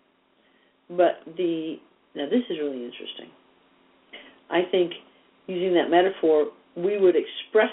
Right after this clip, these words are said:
it as a different feeling, as a different, as a different flower, but the people in the audience would come away with the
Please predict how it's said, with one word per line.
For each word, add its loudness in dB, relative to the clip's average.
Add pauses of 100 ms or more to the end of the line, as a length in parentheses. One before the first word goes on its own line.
it 2
as 0
a -6
different -10 (160)
feeling, 4 (380)
as -6
a 0
different, -8
as -4 (100)
a -14
different -10
flower, 4 (800)
but 0
the 2
people 2
in 2
the 0
audience 2 (1200)
would -2 (120)
come -6
away 4
with -2
the -2